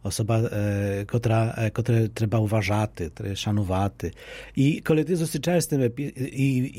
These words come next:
i, e, osoba, przed którą masz pewien, pewien taki, mm, jak, jak сказати, mm, pewien dystans, po polsku говорится, to znaczy te pewien takie wydalenie, mm? Związane z tym,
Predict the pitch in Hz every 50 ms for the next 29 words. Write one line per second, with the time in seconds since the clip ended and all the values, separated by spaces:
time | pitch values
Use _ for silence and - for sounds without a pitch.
0 | 135 139 139 - 139 151 - 139 117 - 208 190 185 170 165 - - - _ _
1 | _ _ _ _ _ - _ _ - 127 123 113 135 139 131 117 - - 147 -
2 | 151 147 147 139 139 139 - - - 120 117 117 113 110 113 113 107 110 107 -
3 | 104 98 - - 107 104 101 104 - - - - - - - - - 110 101 98
4 | 92 90 95 - - - - - - - - 107 107 - 131 - 120 117 113 -
5 | - - 110 107 113 107 - - 113 117 - - - - 139 135 131 123 123 120
6 | 120 120 120 127 120 120 120 117 110 127 113 - - 110 80 85 - - - -
7 | 101 - - 104 95 110 107 98 - - 110 101 101 104 117 135 135 131 107 110
8 | 104 92 104 104 - 120 110 107 - 113 107 110 113 - 120 104 101 107 90 92
9 | 98 87 87 85 82 82 73 78 73 - - - - 127 123 139 156 - - -
10 | - - - - 127 117 151 151 139 117 - 139 123 101